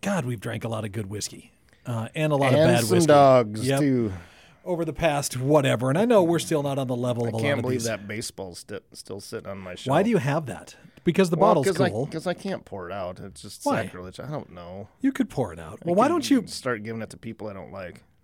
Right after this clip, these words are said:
Speaker 1: That's just it. Let's set it up for our little, uh, Thursday afternoon get-togethers and start fawning it off that way.
Speaker 2: Could start making cocktails out of it or something,
Speaker 1: Oh,
Speaker 2: I
Speaker 1: that'd be a
Speaker 2: suppose.
Speaker 1: good idea, too. Make some, make some really bad old fashions. <laughs> That. No?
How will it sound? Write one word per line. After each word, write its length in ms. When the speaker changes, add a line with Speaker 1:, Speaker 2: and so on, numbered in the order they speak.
Speaker 1:
That's 200
just 240
it. 100
Let's 220
set 200
it 100
up 140
for 180
our 100
little, 320
uh, 360
Thursday 440
afternoon 580
get-togethers 840
and 220
start 280
fawning 340
it 80
off 200
that 200
way. 120
Speaker 2:
Could 80
start 200
making 300
cocktails 580
out 140
of 80
it 20
or 100
something, 300
Speaker 1:
Oh, 60
Speaker 2:
I 20
Speaker 1:
that'd 200
be 60
a 40
Speaker 2:
suppose. 140
Speaker 1:
good 60
idea, 200
too. 260
Make 160
some, 240
make 120
some 160
really 320
bad 280
old 180
fashions. 600
<laughs> 40
That. 300
No? 240